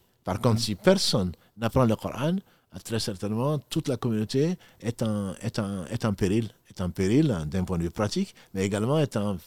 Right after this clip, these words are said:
Speaker 1: péché, et quel grand péché.
Speaker 2: Que Jazakallah khairan, qu'Allah te récompense par le
Speaker 1: Ouais,
Speaker 2: meilleur. Du
Speaker 1: c'est
Speaker 2: coup,
Speaker 1: clair.
Speaker 2: par rapport effectivement à cette, à cet assemblage qui est, qui est, qui est la base, celui, euh, ce-, celui de la-,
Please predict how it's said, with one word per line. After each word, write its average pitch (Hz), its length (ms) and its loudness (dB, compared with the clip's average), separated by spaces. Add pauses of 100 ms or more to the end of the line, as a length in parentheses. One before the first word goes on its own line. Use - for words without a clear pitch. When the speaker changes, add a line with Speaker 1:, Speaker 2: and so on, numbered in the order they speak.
(100)
Speaker 1:
péché, 160 420 0
et 104 100 -4
quel 110 180 0
grand 117 200 2
péché. 92 360 -6 (640)
Speaker 2:
Que 120 160 -10
Jazakallah 113 500 -6
khairan, 113 260 -4 (100)
qu'Allah 113 180 -8
te 117 120 -8
récompense 117 420 -6
par 113 160 -8
le 110 80 -6
Speaker 1:
Ouais, 113 100 -4
Speaker 2:
meilleur. 135 220 0
Du 120 60 -4
Speaker 1:
c'est 117 80 -6
Speaker 2:
coup, 147 180 -2
Speaker 1:
clair. 139 40 -6 (420)
Speaker 2:
par 120 100 -2
rapport 123 320 0
effectivement 123 540 -2
à 117 100 0
cette, - 300 -6
à 101 260 -6
cet 113 180 -8
assemblage 117 480 -4
qui 113 300 -4
est, 113 140 -2 (440)
qui 110 240 -8
est, 98 200 -8
qui 104 180 -8
est 104 40 -4
la 107 120 -4
base, 113 420 0 (120)
celui, 104 580 -20
euh, 104 100 -8 (220)
ce-, - 220 -10
celui 113 240 -4
de 113 80 -2
la-, 117 100 0